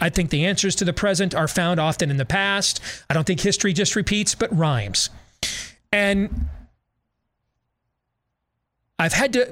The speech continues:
break myself these last few years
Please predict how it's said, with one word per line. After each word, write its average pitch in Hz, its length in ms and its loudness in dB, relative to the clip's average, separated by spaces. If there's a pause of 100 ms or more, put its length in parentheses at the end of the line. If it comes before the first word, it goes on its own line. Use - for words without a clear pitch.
break 202 540 0
myself 156 500 2
these 151 200 2
last 156 380 2
few 165 160 2
years 127 540 0